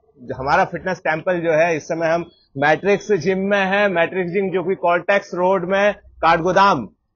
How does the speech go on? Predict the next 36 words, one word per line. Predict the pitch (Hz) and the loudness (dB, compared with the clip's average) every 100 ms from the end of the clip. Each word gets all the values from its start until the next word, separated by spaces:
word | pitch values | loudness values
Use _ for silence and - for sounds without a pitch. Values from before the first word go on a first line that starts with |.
| - | -2
एरिया | 156 180 196 | 0 4 4
पर | 185 202 | 4 2
हल्द्वानी | 170 170 180 214 240 | 2 2 4 6 4
के | 226 214 208 | 4 4 4
जो | 165 | 2
नैनीताल | 170 165 175 165 | 0 2 2 2
डिस्ट्रिक्ट | 151 - 151 | 0 -6 -6
में | 151 147 | -4 -4
उत्तराखंड | 135 135 131 123 123 | -2 -2 -2 -6 -4
में | 120 | -2
है, | 131 170 _ _ 120 | 0 -2 _ _ -4
वहां | 160 185 | 0 2
पर | 190 160 | 2 0
हम | 156 147 | -2 -4
हैं। | 143 185 | -4 -2
और | 160 151 151 | 0 0 0
इसके | 143 - 156 151 151 _ _ - | -4 -2 0 0 -4 _ _ -8
जो | 123 175 | -4 -2
सिरमौर | 185 165 156 190 185 | -2 0 4 4 4
हैं | 202 | 4
वो | 202 208 214 | 4 4 4
चेतन | - 202 208 233 233 202 | 2 0 2 2 2 0
जी | 226 220 | 2 4
हैं, | 214 170 107 - - - - - - - | 4 4 0 -10 -20 -20 -20 -20 -20 -4
जो | 160 151 156 - _ _ - | 0 2 2 -2 _ _ 0
<clears throat> | |
चेतन | 202 - 190 226 226 | 0 2 4 4 4
जी | 208 | 2
से | 185 | 2
हमारे | 196 190 185 | 2 4 2
वीडियो | 170 156 160 | 0 -2 -2
को | 160 | -2
शूट | 151 131 135 | -4 -6 -6
कर | 110 | -6
रहे | 110 | -6
हैं। | 104 | -8